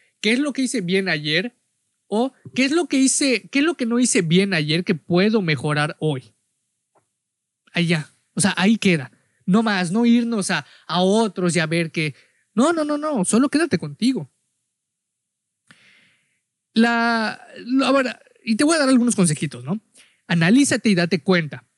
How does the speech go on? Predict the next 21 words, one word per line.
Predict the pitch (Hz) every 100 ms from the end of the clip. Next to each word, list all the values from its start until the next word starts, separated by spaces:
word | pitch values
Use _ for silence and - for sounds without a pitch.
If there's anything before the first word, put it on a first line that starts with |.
| _
¿Qué | - 254
tan | 277 254
seguido | 254 180 262 262
te | 185 151
comparas? | 143 135 127 127 127
¿Con | 165
qué | 151 277
personas | 226 262 294
te | 185
comparas? | 151 143 135 131 -
¿Cuál | 254
es |
la | 214
razón | 156 254 285
con | 254
la | 160
que | 151
te | 139
estás | 139 147
comparando, | 151 143 135 131 131
sí? | 127 214